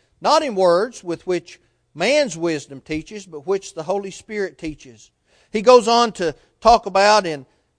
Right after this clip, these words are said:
First Corinthians one, verses eighteen through twenty-five, about the wisdom of the world compared to the wisdom of God. And the world calls His wisdom foolishness.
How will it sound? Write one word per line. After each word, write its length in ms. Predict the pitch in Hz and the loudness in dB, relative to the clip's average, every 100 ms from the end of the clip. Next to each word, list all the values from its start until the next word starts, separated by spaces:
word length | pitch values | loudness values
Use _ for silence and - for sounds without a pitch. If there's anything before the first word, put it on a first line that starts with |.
| _ | _
First 220 | 185 208 | -2 -2
Corinthians 420 | 208 208 196 170 151 | -2 -6 -6 -12 -12
one, 420 | 175 196 214 185 | -8 -6 -8 -6
verses 580 | 165 175 156 139 127 - _ _ _ - | -6 -6 -10 -12 -16 -20 _ _ _ -2
eighteen 440 | 196 196 220 202 | -2 2 0 0
through 200 | 185 170 | -6 -10
twenty-five, 760 | - 208 196 - 190 208 208 | -8 -8 -6 2 4 4 2
about 320 | 175 170 180 170 | 0 -2 -2 -4
the 60 | |
wisdom 420 | 143 202 202 196 | -2 0 0 -6
of 100 | 175 | -12
the 60 | 156 | -10
world 420 | 156 202 214 208 | -2 2 2 0
compared 420 | 175 160 185 185 | -6 -6 -4 -4
to 60 | 156 | -8
the 100 | 139 | -14
wisdom 480 | 151 202 196 165 151 | -6 -6 -6 -12 -16
of 180 | 135 139 | -16 0
God. 380 | 196 214 214 | 2 4 2
And 160 | 170 151 | -2 -14
the 60 | 147 | -4
world 340 | 208 254 226 | 4 4 4
calls 280 | 208 208 202 | 2 2 0
His 220 | 226 214 | -6 -6
wisdom 440 | 196 202 196 160 | -4 -4 -6 -16
foolishness. 1040 | 143 226 247 220 185 - 180 196 247 - _ | -6 -4 -2 -4 -6 -10 -10 -10 -10 -16 _